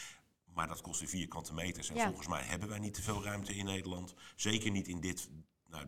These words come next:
Speaker 1: dichtbevolkte gebied van Zuid-Holland. Eh, maar dat zijn wel stappen die we kunnen zetten.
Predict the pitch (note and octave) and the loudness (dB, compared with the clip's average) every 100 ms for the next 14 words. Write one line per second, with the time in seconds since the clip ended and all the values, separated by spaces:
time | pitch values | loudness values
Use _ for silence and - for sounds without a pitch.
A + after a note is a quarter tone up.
0 | C2+ C#2 A2 - E2+ D2 F#2+ F#2 - D#2+ | -8 2 2 2 -4 -4 -6 -6 -6 -8
1 | F#2 F2+ - - C#2+ C2 G2+ A2+ C3 - | -6 -6 -4 -2 -2 -2 -4 -4 -6 -10
2 | - - - - - G#2 F#2 F2+ - _ | -14 -10 -10 -12 -6 -4 -4 -6 -14 _
3 | - G#2+ G2 F#2+ A2 - G#2+ F#2 F#2+ - | -6 0 0 0 0 2 2 0 0 0
4 | F2 F#2 E2 D2+ C#2+ A#2 B2+ G#2+ G#2 - | -2 -2 -4 -6 -4 -4 -2 -2 -4 -6